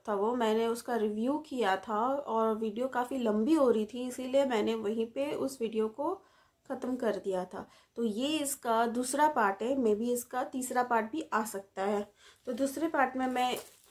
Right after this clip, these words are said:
दूसरे पीआर packages का review दि-, करने वाली हूँ।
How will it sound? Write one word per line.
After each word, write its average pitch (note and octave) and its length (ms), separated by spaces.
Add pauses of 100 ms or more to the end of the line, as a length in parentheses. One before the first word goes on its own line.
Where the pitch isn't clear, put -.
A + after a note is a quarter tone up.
(100)
दूसरे E4+ 680 (1900)
पीआर C4+ 320
packages B3+ 520
का C4 120
review A#3+ 320
दि-, B3 180
करने A3+ 300
वाली G#3+ 320
हूँ। C4 200